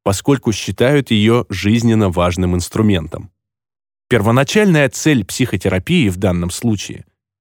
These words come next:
помочь пациенту свободнее погружаться в свои чувства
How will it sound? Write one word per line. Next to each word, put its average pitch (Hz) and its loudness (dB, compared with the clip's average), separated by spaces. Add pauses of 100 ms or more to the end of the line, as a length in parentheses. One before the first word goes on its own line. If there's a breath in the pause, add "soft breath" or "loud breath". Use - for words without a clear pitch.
(140)
помочь 123 2
пациенту 117 0
свободнее 110 0
погружаться 101 -2
в - -10
свои 90 -2
чувства 135 -4